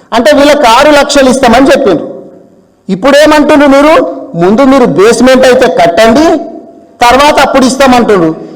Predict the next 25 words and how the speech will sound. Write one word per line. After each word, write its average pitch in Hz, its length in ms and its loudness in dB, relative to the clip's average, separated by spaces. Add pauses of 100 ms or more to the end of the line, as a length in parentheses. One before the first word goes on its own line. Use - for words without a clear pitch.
(320)
ఎస్సీ, 214 200 -2
ఎస్టీలు 311 520 2
ఉండేదే 285 720 2
పేదవాళ్ళు, 302 640 2 (1000)
వాళ్ళు 254 180 2
ఏడికెళ్ళి 277 420 2
తీసుకొచ్చి 311 340 -2
కడతారు? 311 680 -2 (520)
నువ్వు 262 180 2
మిగిలిన 254 320 2
వాళ్ళకంటే 294 600 2
అదనంగా 285 600 2
ఇస్తాను 285 300 0
కాబట్టి 285 260 0
లక్ష 247 260 0
రూపాయలు 294 360 2
ముందు 277 240 2 (1160)
వాళ్ళు 269 160 0
బేస్‌మెంట్ 294 460 2
కడతారు, 277 480 0 (420)
దాని 269 260 0
తర్వాత 294 400 2
విడతల 294 360 2
వారీగా 294 200 2
ఇవ్వు. 285 540 0